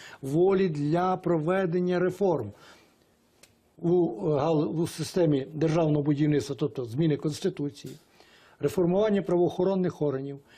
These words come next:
Сьогоднішня ситуація влаштовує всіх. І повірте мені, що пройде ще дуже багато часу, якщо не буде третього Майдану або в інший спосіб суцільного вибуху,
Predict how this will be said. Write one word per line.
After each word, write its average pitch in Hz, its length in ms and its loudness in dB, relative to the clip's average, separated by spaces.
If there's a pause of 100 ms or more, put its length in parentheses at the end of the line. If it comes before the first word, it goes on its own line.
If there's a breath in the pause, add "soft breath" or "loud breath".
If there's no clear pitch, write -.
(280 loud breath)
Сьогоднішня 160 840 2
ситуація 139 800 -4 (440)
влаштовує 143 840 0
всіх. 127 400 -2 (320)
І 131 60 -10
повірте 185 540 2
мені, 110 340 -8 (360 soft breath)
що - 180 -8
пройде 156 360 2
ще - 180 -8
дуже 151 240 2
багато 139 400 -4
часу, 208 480 -4 (340 soft breath)
якщо 170 420 0
не 143 120 2
буде 143 280 0
третього 147 460 -2
Майдану 139 520 -4 (240 loud breath)
або 139 220 2
в 139 80 2
інший 165 300 0
спосіб 139 480 -4
суцільного 139 640 -2
вибуху, 156 540 -2